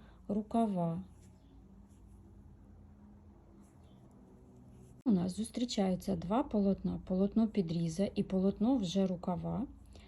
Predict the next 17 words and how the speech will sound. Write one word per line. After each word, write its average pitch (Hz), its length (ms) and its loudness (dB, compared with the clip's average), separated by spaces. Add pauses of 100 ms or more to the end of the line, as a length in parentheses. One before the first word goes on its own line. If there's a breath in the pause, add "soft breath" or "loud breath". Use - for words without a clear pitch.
(360 loud breath)
Тоді 208 400 4
ми 202 180 4 (320 loud breath)
піднімаємо 240 840 4
ось 302 340 2 (120)
цю 190 140 0
першу 233 480 2
петлю, 196 640 0 (240)
вірніше, 185 460 2
крайню 185 420 2
петлю 180 380 -2
підрізу, 190 800 2
так? 240 200 -2 (840 soft breath)
Перевертаємо 233 1000 6
її, 311 400 4
піднімаємо 202 760 6
правою 190 640 4
спицею, 302 600 -2